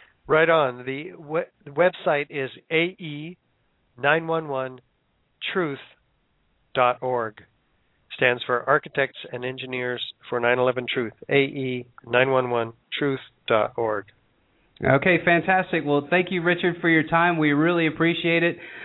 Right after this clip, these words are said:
Speaker 2: Ladies and gentlemen, that is gonna do it for me. This, um, this show, it was a brief show. We were just gonna get Richard on here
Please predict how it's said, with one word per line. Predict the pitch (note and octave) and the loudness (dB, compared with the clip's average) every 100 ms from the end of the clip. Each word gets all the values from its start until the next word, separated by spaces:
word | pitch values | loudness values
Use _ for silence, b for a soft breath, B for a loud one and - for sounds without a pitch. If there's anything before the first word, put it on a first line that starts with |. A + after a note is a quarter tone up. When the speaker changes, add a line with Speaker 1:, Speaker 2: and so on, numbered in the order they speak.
| B B - | B B -4
Speaker 2:
Ladies | C#3+ F3 F#3 F3 | 2 4 4 2
and | D3+ | 2
gentlemen, | D#3+ F3 E3 D#3 C3+ | 2 2 2 2 2
that | E3 F3 | 0 0
is | E3+ C#3 | -2 -2
gonna | D3+ D3+ | 0 0
do | C3+ D#3 | 0 2
it | D3 - | 0 0
for | C#3 | 0
me. | C3+ D3 C#3+ C#3+ C#3+ C3 | 2 4 4 2 -2 -6
This, | C#3 D3 C#3+ - | -2 -2 -2 -4
um, | C3 B2+ B2 A#2+ A#2+ C3 C#3 C3+ C3 C3+ | 0 0 0 -2 -6 -10 -10 -8 -8 -4
this | C#3+ D#3 D#3 | 2 2 2
show, | E3 D3+ D3+ D3 | 2 4 4 2
it | |
was | C3 B2+ | 0 -4
a | A#2+ | -4
brief | C3 D3 C#3 - | 0 0 0 0
show. | C#3+ C#3 | 0 0
We | C3+ | 0
were | C3 B2+ | -2 -2
just | C3 B2+ | -6 -6
gonna | D3 C3 | -4 -4
get | C3+ B2 | -4 -2
Richard | C#3+ C#3+ C#3 | -4 -2 -2
on | C#3 C3+ | -2 -2
here | C3+ C#3+ C3+ C3+ | -2 0 0 -2